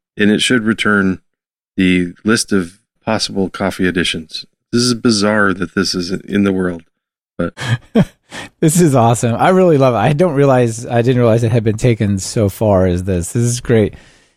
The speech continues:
Speaker 2: And, you know, if you go and look at the thing you linked to, the Hypertext Coffee Pot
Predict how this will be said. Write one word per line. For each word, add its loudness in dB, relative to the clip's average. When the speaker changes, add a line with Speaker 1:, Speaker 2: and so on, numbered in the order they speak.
Speaker 2:
And, 2
you 4
know, 4
if 0
you 4
go 4
and 2
look 2
at 2
the -8
thing 0
you 2
linked -2
to, 2
the 0
Hypertext -2
Coffee 0
Pot 0